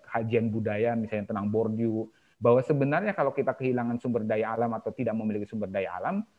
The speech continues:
maka kreativitas itu yang akan dimunculkan supaya bisa menjadi sesuatu yang menarik, bisa menjadi economic capital dan seterusnya, menjadi modal kapital. Nah, ini yang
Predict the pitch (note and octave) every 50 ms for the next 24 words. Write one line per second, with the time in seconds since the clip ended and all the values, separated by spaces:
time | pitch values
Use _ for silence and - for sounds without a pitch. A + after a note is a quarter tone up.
0 | _ _ _ - A#2+ A#2 A#2 A#2+ - C3 A#2+ A#2 A#2+ B2+ B2 G#2 A#2 A#2+ A2+ -
1 | - - A2 - G#3 G#3 E3+ D#3 D3+ - D3+ C#3+ C#3 D3 D3 D3 - G3+ G#3+ A3+
2 | - - C#3 C3+ C#3 D3+ - - C3+ - B2+ B2 A#2+ A#2 A#2+ - C3 A#2+ A#2+ A#2
3 | A#2 G#2+ A2+ G#2+ A#2 A2+ A#2+ A#2+ - B2+ A#2 A2+ - B2+ A#2+ A2+ A2 A2 A#2 C#3+
4 | E3+ F#3 F3 E3 D3+ - _ - B2+ A#2+ A#2 - A#2+ A#2 A2+ A#2 A2+ G#2+ A2 A2
5 | G#2 B2 B2+ - - B2 A#2 A2+ A2 A2 A2 - A#2 A2 - - F3 - D#3+ C#3
6 | A#2+ A#2 A2 G2+ - - _ - G2 G2+ F#2+ - - G2+ F#2+ F2+ D#2+ - _ _
7 | _ _ _ _ - A2 A2 A2 G#2+ G#2+ G#2+ G#2+ G2+ G2+ G#2 G#2 G#2+ G#2 - A2
8 | G#2 - - F#2+ F#2 - A#2 - C#3+ C#3+ D3 F#3+ G3 F3 E3 D#3 -